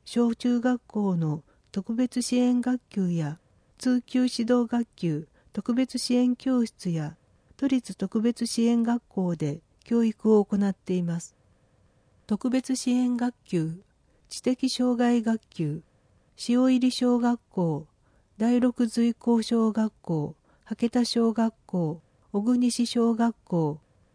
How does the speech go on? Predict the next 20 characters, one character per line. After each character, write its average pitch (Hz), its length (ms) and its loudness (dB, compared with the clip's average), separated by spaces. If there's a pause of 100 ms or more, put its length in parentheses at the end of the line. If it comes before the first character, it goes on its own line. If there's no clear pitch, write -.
大 247 200 4
門 254 300 4
小 240 260 2
学 240 220 2 (100)
校、 160 380 -2 (320)
第 226 260 2
一 233 220 -2
中 240 300 -2
学 233 200 0 (120)
校、 156 400 -2 (340)
第 240 240 2
三 240 300 2
中 233 280 0
学 226 200 -2 (120)
校、 160 400 -4 (280)
第 240 260 2
四 247 260 2
中 233 280 0
学 233 200 0 (120)
校、 160 360 -2